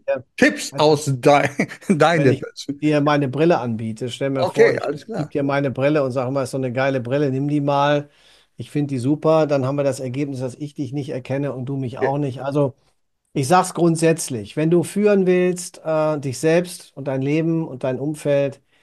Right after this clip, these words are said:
Speaker 1: dann, äh, verliebe dich in das, was du erreichen möchtest. Nicht in das, was du vorhast zu erreichen, nicht in deine Ziele, sondern in die Ergebnisse, in die Resultate dessen, was rauskommen soll am Ende.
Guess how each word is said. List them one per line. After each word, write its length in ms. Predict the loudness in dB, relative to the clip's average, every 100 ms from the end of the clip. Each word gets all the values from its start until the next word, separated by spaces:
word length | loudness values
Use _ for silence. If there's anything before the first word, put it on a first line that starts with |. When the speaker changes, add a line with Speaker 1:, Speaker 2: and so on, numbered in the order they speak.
| _ _ -6
Speaker 1:
dann, 260 | -2 -2
äh, 220 | -2 -6 -4
verliebe 460 | -2 0 4 4
dich 180 | 4 0
in 100 | 0
das, 220 | 0 0
was 140 | -2 -2
du 60 |
erreichen 520 | -4 -2 -2 -2 -4 -6
möchtest. 600 | -8 -14 -20 -20 -20 _ _ _ _ _ _ _ _ -2
Nicht 220 | 0 0
in 120 | 0
das, 240 | 0 -2 0
was 180 | -2 -2
du 140 | -10
vorhast 640 | -8 2 4 4 2 -4
zu 100 | -10
erreichen, 640 | -8 -6 -4 -4 -6 -6 -4
nicht 160 | -2
in 80 | 0
deine 240 | 0 -2 -6
Ziele, 640 | -4 -2 0 0 0 -4 _ _ _ _
sondern 280 | -2 -2 -2
in 160 | -4
die 140 | -2 -2
Ergebnisse, 800 | -4 2 2 2 -4 -8 -14 -20 _ _ _
in 100 | -6
die 120 | -4 -2
Resultate 840 | -2 -4 -2 0 2 0 -4 -6 _ -12
dessen, 440 | -4 -2 -2 -2
was 200 | -2 -2
rauskommen 680 | 0 2 2 2 -4 -6 -4
soll 220 | -6 -6
am 160 | -8 -10
Ende. 320 | -12 -12 -16